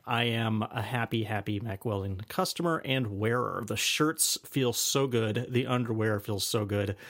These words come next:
The socks are great. Everything is good. You should get all of this stuff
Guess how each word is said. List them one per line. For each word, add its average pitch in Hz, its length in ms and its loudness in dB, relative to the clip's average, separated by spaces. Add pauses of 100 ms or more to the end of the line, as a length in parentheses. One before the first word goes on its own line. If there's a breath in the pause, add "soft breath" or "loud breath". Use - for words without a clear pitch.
(400 loud breath)
The 113 80 -2
socks 127 420 2
are 127 40 0
great. 107 380 0
Everything 123 320 2
is 104 140 0
good. 110 400 0
You 120 100 -2
should 107 200 -2
get 113 180 -2
all 113 280 0
of 101 120 -2
this 101 160 0
stuff - 420 -2